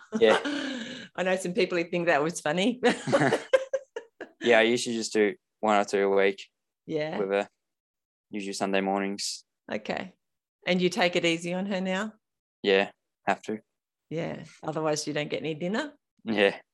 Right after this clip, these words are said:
Speaker 2: <laughs> How do you think, um, running has improved your life?
Speaker 1: Oh, it's helped me different aspects of life, like, think about different stuff, I guess.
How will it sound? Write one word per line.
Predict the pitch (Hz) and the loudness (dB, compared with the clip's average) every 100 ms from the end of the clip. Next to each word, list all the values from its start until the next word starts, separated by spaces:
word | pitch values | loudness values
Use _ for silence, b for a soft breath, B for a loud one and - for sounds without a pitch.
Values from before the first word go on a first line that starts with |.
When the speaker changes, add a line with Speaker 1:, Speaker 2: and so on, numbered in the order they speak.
| _ - | _ -20
Speaker 2:
<laughs> | - 196 151 196 160 226 - _ _ _ B 208 B B B B - | -10 -6 -2 -2 0 0 -2 _ _ _ B -20 B B B B -10
How | 226 269 | -2 0
do | 285 | 0
you | 294 269 | 0 -2
think, | - 214 202 180 - | 0 0 0 -4 -4
um, | 185 185 175 175 | 2 2 2 -2
running | 185 185 180 180 | -4 -2 0 -2
has | 190 170 | -2 -4
improved | 170 170 170 170 | -8 -4 -4 -4
your | 160 | -6
life? | 131 - 175 _ _ _ _ _ _ _ _ _ _ _ _ _ _ _ _ - | -8 -8 -10 _ _ _ _ _ _ _ _ _ _ _ _ _ _ _ _ 4
Speaker 1:
Oh, | 110 107 | 6 6
it's | - | 4
helped | 131 107 | 0 2
me | 117 104 92 _ _ _ _ _ | 2 0 0 _ _ _ _ _
different | - 107 - 98 | -10 -10 -4 0
aspects | 95 - 101 98 - - | 0 0 0 0 -2 -6
of | 101 | 2
life, | 101 101 - - | 4 4 0 -2
like, | 101 98 _ | 0 0 _
think | 101 98 | -4 0
about | 107 107 | 2 2
different | 104 101 104 | 0 -6 -4
stuff, | - 110 | 0 0
I | 110 | 2
guess. | 107 113 - - | 2 2 -2 -10